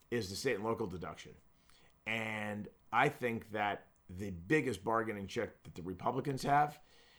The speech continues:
is the state and local deduction, because if they pass a piece of legislation and that legislation does not eliminate this, the, the limitation, or it said that's a double negative, it doesn't bring back the ability to deduct state and local taxes,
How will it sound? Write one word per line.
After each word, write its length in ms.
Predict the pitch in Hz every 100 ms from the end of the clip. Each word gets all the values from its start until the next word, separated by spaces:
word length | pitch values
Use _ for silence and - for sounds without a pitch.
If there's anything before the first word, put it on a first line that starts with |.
| - -
is 280 | 113 113 95
the 100 | 101
state 260 | - 120
and 80 | 110
local 240 | 113 110 98
deduction, 560 | 90 95 90 85 85 - - - -
because 720 | 110 95 123 113 113 107 95 -
if 160 | 104 -
they 180 | 123 147
pass 360 | 151 139 139
a 60 | 104
piece 260 | 139 127
of 80 | 127
legislation 800 | 127 123 110 - 117 107 87 71 - - _ - - - - - -
and 320 | 107 104 107
that 200 | 120 117
legislation 640 | 135 120 - 127 120 113
does 260 | 95 101 90
not 400 | 104 107 135 - 113
eliminate 580 | 110 120 120 110 104
this, 340 | 101 98 - - 107
the, 320 | 107 98 - 95
the 240 | 101 101 -
limitation, 720 | 107 117 117 - 139 147 101
or 200 | 78 104
it 60 | 98 - -
said 280 | - 113 98 - _ -
that's 200 | 101 -
a 40 |
double 220 | 85 98
negative, 380 | 101 120 107 82
it 80 | 90
doesn't 320 | 117 113 95
bring 260 | 101 127 113
back 360 | 117 120 -
the 140 | 101 98
ability 420 | 90 117 127 117
to 140 | -
deduct 440 | 87 95 110 101 -
state 240 | - 104
and 80 | 95
local 200 | 98 95
taxes, 640 | 101 104 110 - 73 -